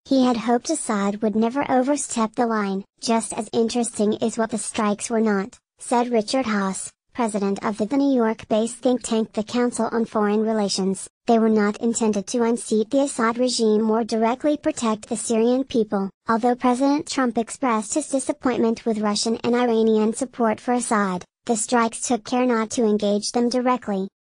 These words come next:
Timeline: March two thousand eleven, unprecedented protests demand civil liberties and the release of political prisoners after four decades of repressive rule by the Assad family.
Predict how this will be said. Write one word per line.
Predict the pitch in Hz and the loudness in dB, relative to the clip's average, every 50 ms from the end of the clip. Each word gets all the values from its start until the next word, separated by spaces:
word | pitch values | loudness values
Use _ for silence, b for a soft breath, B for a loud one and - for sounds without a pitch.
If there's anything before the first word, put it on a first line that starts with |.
| _ _ - | _ _ -4
Timeline: | - 240 233 254 262 254 247 247 254 | 0 2 2 4 4 2 2 2 2
March | 240 226 220 226 220 - - | 2 2 2 0 -2 -4 -6
two | - - 247 262 254 | -2 0 0 0 2
thousand | - 247 226 220 220 233 226 226 | 0 0 0 0 0 0 0 2
eleven, | 220 214 220 226 226 226 277 277 | 2 2 2 2 2 2 2 2
unprecedented | 254 247 262 269 - 269 269 - 285 240 240 233 226 226 - 240 214 - | 2 2 2 0 0 -2 -2 -2 -2 0 2 2 2 2 0 -4 -6 -4
protests | - 233 233 226 - 226 226 226 - - - | -4 -2 -2 -2 -2 -2 -2 -2 -4 -6 -4
demand | - 254 247 233 233 226 220 | -2 0 2 2 0 0 -2
civil | - 220 208 190 208 208 | -2 -2 -2 -2 -2 0
liberties | 208 214 214 214 220 208 202 208 202 - - | 0 0 0 0 0 0 0 0 -2 -4 -4
and | - 240 220 220 | -4 -2 -2 0
the | 226 226 | 0 0
release | 226 233 226 240 247 262 254 - | 0 0 2 2 2 2 0 -2
of | 262 - - | -6 -6 -4
political | - 220 214 220 233 254 - - 269 269 | -2 0 0 0 0 0 0 -2 -2 -2
prisoners | - - 277 240 226 233 233 214 208 208 214 - | 0 0 0 0 2 2 2 4 2 2 0 -2
after | - - 220 - 262 233 | -4 -6 -4 -2 -2 -4
four | - - 254 226 220 214 | -2 -2 0 0 2 0
decades | 214 - 214 202 - - 226 208 214 - | 0 0 -2 -2 0 0 -2 -2 -2 -4
of | 262 240 208 | -4 -4 -2
repressive | 247 254 - - 247 226 - - 262 247 269 | -2 -4 -2 -2 -4 -4 -2 -2 -4 -2 -2
rule | 262 254 247 240 | 0 0 0 0
by | 214 214 208 214 | 0 0 0 0
the | 226 233 233 | 0 0 -2
Assad | 233 233 - 233 214 214 220 214 | 0 0 0 0 0 0 -2 -2
family. | - - 233 214 214 202 190 185 | -2 -2 0 2 2 2 0 -2